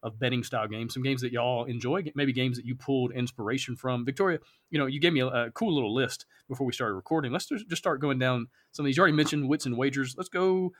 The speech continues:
uh, tell me about Colossal Arena. This is one I had not heard about. I don't know much about it. So tell me about it and what you enjoy, and maybe some things about it that, uh, inspire you.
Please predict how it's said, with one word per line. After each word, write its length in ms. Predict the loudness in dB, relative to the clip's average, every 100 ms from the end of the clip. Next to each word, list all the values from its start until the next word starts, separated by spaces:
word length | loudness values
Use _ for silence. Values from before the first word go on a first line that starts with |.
| _ _
uh, 220 | -2 0 2
tell 160 | 0
me 100 | 2
about 340 | 4 4 4 2
Colossal 720 | -2 0 -2 0 0 0 -2 _
Arena. 480 | -4 -2 0 0 -2 -4
This 160 | -4
is 80 | -2
one 160 | 0 2
I 40 |
had 160 | 0 -2
not 180 | -4
heard 180 | 0 0
about. 260 | 0 -2 -2
I 80 | -2
don't 140 | 0
know 80 | 0
much 180 | 0 0
about 160 | -2
it. 60 | 0
So 100 | -2
tell 140 | 0
me 80 | 2
about 180 | 4 4
it 160 | 2
and 100 | -2
what 220 | 0 0 0
you 240 | 0 2
enjoy, 320 | 0 0 2
and 120 | 2
maybe 200 | 2 0
some 160 | -2 -2
things 220 | -2 -2
about 180 | 2 0
it 120 | 0
that, 140 | -4 -4
uh, 140 | -4 -6
inspire 300 | -4 -4
you. 100 | -4